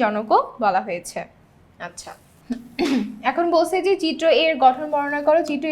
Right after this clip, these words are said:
এটা কি? চিত্র এ হচ্ছে ডিএনএ, আমরা জানি। তো ডিএনএ গঠন ব্যাখ্যা করতে বলছে। তো ডিএনএ গঠনটা কি আমরা খুব ভালো করে অনেকবার পড়ে ফেলছি এই পর্যন্ত, দেখি কারো কারো মনে আছে কি না যে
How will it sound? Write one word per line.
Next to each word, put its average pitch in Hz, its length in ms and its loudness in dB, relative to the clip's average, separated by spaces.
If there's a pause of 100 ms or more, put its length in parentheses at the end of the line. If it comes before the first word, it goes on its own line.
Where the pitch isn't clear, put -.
এটা 285 200 -2
কি? 320 80 -6 (140)
চিত্র 269 160 -6 (100)
এ - 20 -4 (100)
হচ্ছে 247 260 -6
ডিএনএ, 262 340 -2
আমরা 254 220 -2
জানি। 247 200 -4 (1200)
তো - 140 -12
ডিএনএ 285 260 0 (100)
গঠন 233 240 2
ব্যাখ্যা 202 240 -4
করতে 202 240 -10
বলছে। 214 240 -6 (440)
তো - 60 -4 (120)
ডিএনএ 311 240 2 (100)
গঠনটা 311 380 2
কি 311 60 -2 (140)
আমরা 302 240 0 (180)
খুব 294 160 -2 (140)
ভালো 254 260 4
করে 311 180 2 (640)
অনেকবার 262 400 6
পড়ে 269 220 6
ফেলছি 262 280 -4
এই 262 100 -2
পর্যন্ত, 240 340 -4 (1200)
দেখি 254 280 -2 (240)
কারো 247 240 2
কারো 240 160 2 (120)
মনে 233 220 -4
আছে 220 240 -8
কি 247 140 -6
না 262 60 -4 (520)
যে 277 180 4